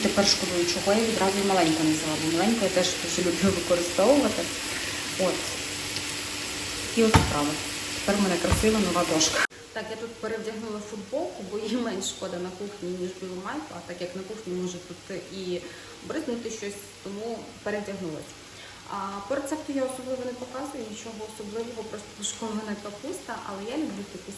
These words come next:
страви, щось таке легеньке, тушковане. Особисто я робила би і без, просто без м'яса,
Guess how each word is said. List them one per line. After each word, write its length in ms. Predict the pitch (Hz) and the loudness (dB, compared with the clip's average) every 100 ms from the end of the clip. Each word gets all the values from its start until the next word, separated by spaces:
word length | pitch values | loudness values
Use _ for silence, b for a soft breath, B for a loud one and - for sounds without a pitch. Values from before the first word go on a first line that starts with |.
| - | -8
страви, 400 | 233 339 370 311 285 B B - | -6 -4 -2 -2 -4 B B -12
щось 160 | 247 - | -10 -10
таке 180 | 214 208 202 | -8 -6 -6
легеньке, 480 | 196 277 311 277 | -4 0 0 0
тушковане. 680 | 233 208 - - 233 262 226 202 | -6 -8 -10 -8 -6 -6 -6 -8
Особисто 400 | - - 247 247 226 | -8 -6 -6 -6 -8
я 80 | 226 196 | -6 -6
робила 300 | 190 202 185 185 | -6 -6 -6 -6
би 60 | |
і 100 | 180 170 | -6 -8
без, 100 | 196 - | -10 -8
просто 260 | 208 202 185 170 | -8 -8 -8 -6
без 100 | 180 185 | -6 -6
м'яса, 460 | 202 339 - 277 | -6 -6 -8 -6